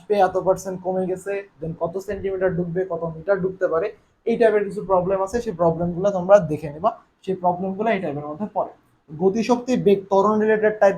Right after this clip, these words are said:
দেখবা, টর্ক, জড়তার ভ্রামক এবং চক্রগতি ব্যাসার্ধ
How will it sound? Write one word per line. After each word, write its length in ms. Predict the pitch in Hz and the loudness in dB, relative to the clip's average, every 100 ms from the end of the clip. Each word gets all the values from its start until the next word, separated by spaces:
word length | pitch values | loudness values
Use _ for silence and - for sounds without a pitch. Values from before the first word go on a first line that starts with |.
| 190 | 0
দেখবা, 260 | 185 208 247 - _ _ _ _ _ | 2 4 4 2 _ _ _ _ _
টর্ক, 320 | 196 185 220 233 - 139 | 8 10 10 8 -6 -4
জড়তার 360 | 175 180 196 185 | -2 0 0 2
ভ্রামক 280 | 190 202 220 | 2 2 2
এবং 100 | 185 175 | 0 -2
চক্রগতি 440 | 170 165 185 185 185 | -4 -4 -2 0 0
ব্যাসার্ধ 300 | 160 190 180 | 0 -4 -2